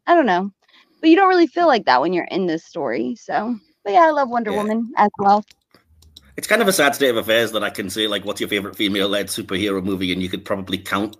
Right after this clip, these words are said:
Speaker 2: the sheer amount there is on maybe two hands at most.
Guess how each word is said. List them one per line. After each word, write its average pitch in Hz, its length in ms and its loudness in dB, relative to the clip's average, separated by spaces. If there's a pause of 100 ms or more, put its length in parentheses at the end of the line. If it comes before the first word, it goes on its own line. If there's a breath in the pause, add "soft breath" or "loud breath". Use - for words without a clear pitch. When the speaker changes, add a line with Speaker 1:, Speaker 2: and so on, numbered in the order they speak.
(100)
Speaker 2:
the 95 120 -8
sheer 113 320 0
amount 117 280 0
there 113 140 2
is 107 140 0
on 95 300 -2
maybe 101 340 -2
two 98 220 -4
hands 107 460 -4 (200 loud breath)
at 113 160 0
most. 139 460 4